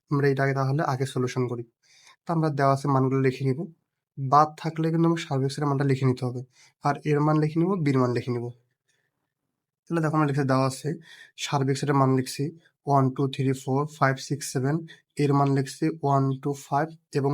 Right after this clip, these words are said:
বির মান লিখছি টু ফোর সেভেন। তাহলে বাম পক্ষে কী দেওয়া ছিল? বাম পক্ষে আমার দেওয়া ছিল যে, আহ, এ ছেদ বি বাদ। তা, তার আগে আমি এ ছেদ বি এর মান বের করব, কারণ এ ছেদ বি বাদ করতে হলে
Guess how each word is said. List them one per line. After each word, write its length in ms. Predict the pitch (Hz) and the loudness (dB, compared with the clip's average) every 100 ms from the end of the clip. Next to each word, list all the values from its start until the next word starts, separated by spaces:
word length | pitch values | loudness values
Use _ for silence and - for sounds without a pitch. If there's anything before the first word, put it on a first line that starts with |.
| 139 | 0
বির 140 | 135 139 | 0 2
মান 120 | 135 | 2
লিখছি 180 | 131 160 160 | 0 -4 -4
টু 80 | 135 | -6
ফোর 200 | 131 139 | -4 -4
সেভেন। 320 | 127 - 123 127 - _ - - - | -4 -4 -6 -8 -18 _ -20 -20 -16
তাহলে 160 | - 160 143 | -4 0 2
বাম 120 | 139 | 2
পক্ষে 160 | 147 156 | 0 -2
কী 60 | 151 | 0
দেওয়া 120 | 147 147 | 0 0
ছিল? 100 | 165 - - - - - 147 | -4 -8 -12 -20 -20 -4 0
বাম 140 | 143 139 | 0 0
পক্ষে 300 | 151 - - | -6 -6 -6
আমার 180 | 151 151 135 | -2 -2 0
দেওয়া 180 | 139 139 | 0 0
ছিল 200 | 139 131 143 185 - - - - - | 0 0 0 -2 -8 -20 -20 -14 -6
যে, 220 | 131 135 131 139 - _ - _ _ 147 | 0 2 2 0 -10 _ -20 _ _ -2
আহ, 180 | 135 127 _ - | 0 -2 _ 0
এ 160 | 160 165 190 202 - | 4 4 2 -2 -10
ছেদ 280 | - 170 156 127 | -2 0 0 0
বি 100 | 143 | 0
বাদ। 240 | 131 127 123 _ _ _ _ | 4 2 2 _ _ _ _
তা, 60 | 151 | -6
তার 200 | 151 151 151 | 2 4 4
আগে 120 | 151 | 4
আমি 180 | 160 170 - | 4 2 0
এ 100 | 147 | -2
ছেদ 280 | 147 - 156 135 | -2 -4 -4 2
বি 80 | 156 156 | 4 6
এর 60 | |
মান 160 | 147 135 | 6 4
বের 140 | 127 120 | 2 0
করব, 160 | 123 123 123 _ _ _ | -4 -4 -10 _ _ _
কারণ 200 | 143 143 - | -2 0 0
এ 120 | 147 156 | -2 -4
ছেদ 180 | - 170 143 143 | -2 -4 -4 0
বি 80 | 156 | 0
বাদ 160 | 160 165 | 2 0
করতে 280 | 160 160 165 170 | -2 -4 -2 0
হলে 180 | 185 | 2